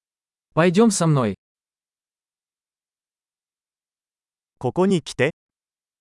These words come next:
Speaker 1: Иди сюда.
Speaker 2: 脇に移動。
Speaker 1: Отодвигаться.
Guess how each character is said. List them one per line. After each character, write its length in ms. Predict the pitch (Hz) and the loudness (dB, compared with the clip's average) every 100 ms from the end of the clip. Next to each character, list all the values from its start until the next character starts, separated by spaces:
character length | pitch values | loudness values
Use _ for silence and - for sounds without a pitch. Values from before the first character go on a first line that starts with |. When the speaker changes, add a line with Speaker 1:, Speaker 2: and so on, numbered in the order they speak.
| _ _ _ _ - | _ _ _ _ -6
Speaker 1:
Иди 220 | 170 160 | -4 -2
сюда. 400 | 220 175 147 113 95 _ _ _ _ _ _ _ _ _ _ _ _ _ _ _ _ _ _ _ _ _ - | -2 0 0 -2 -4 _ _ _ _ _ _ _ _ _ _ _ _ _ _ _ _ _ _ _ _ _ -6
Speaker 2:
脇 280 | 101 156 | -4 -2
に 220 | 180 170 135 | 0 0 0
移 60 | |
動。 320 | 117 123 139 - _ _ _ _ _ _ _ _ _ _ _ | 0 2 0 -2 _ _ _ _ _ _ _ _ _ _ _
Speaker 1:
Отодвигаться. 760 | 147 156 170 190 190 165 - 101 | -4 -2 0 2 0 -2 -4 -8